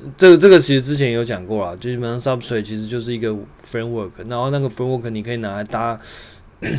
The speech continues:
你可以拿来用自己的 blockchain。那这个应该算是在 blockchain 里面第一个，第一个 framework。那我觉得这是它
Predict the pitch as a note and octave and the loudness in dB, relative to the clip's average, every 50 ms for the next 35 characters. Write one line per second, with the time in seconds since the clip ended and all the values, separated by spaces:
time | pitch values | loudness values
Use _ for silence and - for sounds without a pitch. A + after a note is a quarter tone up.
0 | - - - - - - - - - - - - - - - - D#3 D#3 D#3 C#3 | -8 -12 -18 -20 -20 -20 -20 -20 -20 -20 -20 -20 -20 -20 -10 -4 -2 2 4 6
1 | E3 E3+ D#3 C#3 C3+ C3+ C#3 C#3 C#3+ C#3+ D3+ D#3+ D3+ C#3+ C#3 - C#3+ B2 A2+ G#2+ | 6 6 6 6 4 4 4 4 4 4 4 4 4 2 0 -4 -6 -8 -6 -6
2 | G2+ G2+ G2+ F#2+ - A#2+ A#2 A2+ A2 - - C3 G#2 - - - - - - - | -6 -6 -8 -4 -2 -2 -2 -2 -4 -8 -8 -10 -10 -10 -12 -20 -20 -20 -18 -4
3 | - F#3+ G3+ G3 E3+ - - A3 F#3+ E3+ D#3+ D3+ C#3+ C3+ C#3 F3 E3+ F3 F3+ F3 | 4 6 6 6 6 6 4 4 6 6 6 6 6 2 0 0 4 6 6 6
4 | E3+ - F#3 E3 D3+ C#3+ C#3 D3+ D#3 D3+ C#3 C#3 B2+ B2 - - - E3+ D3+ C3+ | 6 6 4 2 2 2 0 2 2 2 2 0 -2 -4 -4 2 4 6 6 6
5 | C3 B2 A#2+ - - - - - - - D3 C#3 D3 D3+ C#3+ - D#3+ C#3 A#2+ A2 | 4 2 0 -4 -8 -16 -20 -16 -4 2 4 4 4 4 2 0 -2 -2 -2 -2
6 | A2 A#2 B2+ C3 B2+ A#2+ B2+ A#2+ A#2 A#2 A#2 A2 G#2+ G#2 G2 - - - _ _ | -4 -4 -6 -6 -6 -6 -6 -6 -4 -2 -2 -2 -2 -4 -6 -10 -16 -20 _ _
7 | _ _ _ - - - _ _ _ - - _ _ _ _ _ _ - - - | _ _ _ -20 -20 -20 _ _ _ -20 -20 _ _ _ _ _ _ -20 -20 -20
8 | - - - - - C#3 C#3+ C#3+ C#3+ C3+ C3 - C3 B2 B2 B2 A#2 G#2 G2 - | -20 -20 -20 -6 -2 0 2 2 2 2 0 0 -4 -4 -2 -2 -2 -4 -4 -8
9 | - - - - - _ _ _ - - _ - - - - C3+ C#3 B2+ A#2+ A2+ | -14 -20 -20 -20 -20 _ _ _ -20 -20 _ -20 -20 -12 -8 -4 -4 -2 -2 -2
10 | A2 G#2+ B2 C3+ C#3 D3+ D3+ D3 C#3 D3+ C#3 C#3 C#3+ | -2 -2 -4 -2 0 0 0 0 2 2 2 2 2